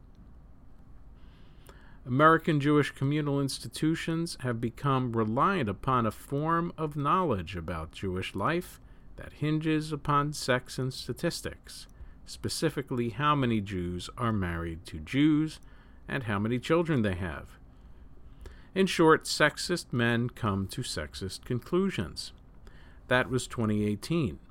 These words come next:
Cohen is back in the news following reports that he had met privately with Jewish scholars who apparently still value his expertise despite the scandal. That angered the Women's Caucus of the Association of Jewish Studies.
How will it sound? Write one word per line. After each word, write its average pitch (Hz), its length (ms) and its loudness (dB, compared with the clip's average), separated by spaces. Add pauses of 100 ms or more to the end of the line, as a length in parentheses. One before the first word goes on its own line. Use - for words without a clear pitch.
(500)
Cohen 139 260 6
is 117 120 4
back 113 380 2
in 117 80 4
the 90 80 0
news 78 300 -8
following 98 500 -2
reports 117 540 2
that 110 140 -2
he 127 100 2
had 110 160 4
met 107 200 0
privately 123 520 4
with 113 160 2
Jewish 107 320 2
scholars 107 540 2
who 110 120 2
apparently 110 500 2
still 104 300 0
value 107 480 2
his 90 180 0
expertise - 720 -4
despite 76 560 -8
the 82 100 -8
scandal. 123 560 -2 (800)
That 143 200 8
angered 139 440 4
the 98 80 2
Women's 117 340 0
Caucus 120 540 2
of 98 100 0
the 87 140 -2
Association 101 760 0
of 104 140 2
Jewish 113 320 2
Studies. 139 480 0